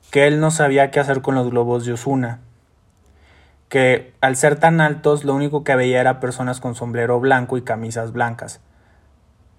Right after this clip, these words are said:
Por lo tanto, para él fue casi imposible descifrar esta estrategia. Esto porque es trascendente, porque hasta el día de hoy solo hay tres latinos que han obtenido este título en el U S Open,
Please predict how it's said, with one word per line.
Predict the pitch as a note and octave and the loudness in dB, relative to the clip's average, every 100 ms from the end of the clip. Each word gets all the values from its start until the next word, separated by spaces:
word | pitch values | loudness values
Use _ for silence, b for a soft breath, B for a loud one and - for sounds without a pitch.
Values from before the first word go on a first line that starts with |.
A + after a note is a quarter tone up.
| _ | _
Por | B2+ | -2
lo | B2+ B2 | -2 0
tanto, | C3 B2 B2+ C#3 C3+ | 0 0 0 0 2
para | C3 B2 | 2 2
él | B2+ | 0
fue | C3+ | -4
casi | C3 B2+ C#3 | -2 -2 -4
imposible | B2+ B2 - B2 B2+ | -6 -6 -6 -2 0
descifrar | B2 A#2 A2+ A#2 A2+ | -2 -4 -10 -6 -4
esta | A2+ - | -6 -8
estrategia. | G#2+ - A2 - C3 C3 A#2+ A#2+ - _ _ _ _ _ _ b b b b b b b b b b _ _ - | -12 -10 -10 -6 -6 -6 -10 -12 -20 _ _ _ _ _ _ b b b b b b b b b b _ _ -2
Esto | D#3 D#3+ F#3+ F3 | 0 2 0 2
porque | D#3+ D#3+ | 2 2
es | D#3 | 2
trascendente, | E3 E3 D#3+ D3+ D#3 D3+ D3+ D3 | 2 2 2 0 0 0 2 0
porque | D3 C3+ C3 B2+ B2 | 0 -4 -4 -4 -2
hasta | B2 A#2+ C3 | -2 -4 -4
el | B2+ | 0
día | C3 | 2
de | C#3+ C#3+ | 4 4
hoy | C3+ C#3+ D#3+ D#3+ _ _ _ _ - | 2 0 -4 -10 _ _ _ _ -10
solo | - C3 | -2 0
hay | C3 C3 - | 0 -2 -10
tres | - C#3+ C3+ C#3 - - - - | -2 2 2 0 -4 -12 -18 -8
latinos | C3+ C3 C#3+ C#3 - | -6 -4 -4 -4 -4
que | B2+ | -4
han | C3 | -4
obtenido | C3 A#2+ A#2+ A#2+ | -6 -8 -6 -6
este | A#2+ - | -6 -10
título | A#2 B2 A#2+ B2 | -10 -10 -8 -8
en | A#2 | -6
el | A2 A2+ | -8 -8
U | |
S | A2 C#3 | -6 -6
Open, | C3+ C3+ D#3+ | -4 -6 -6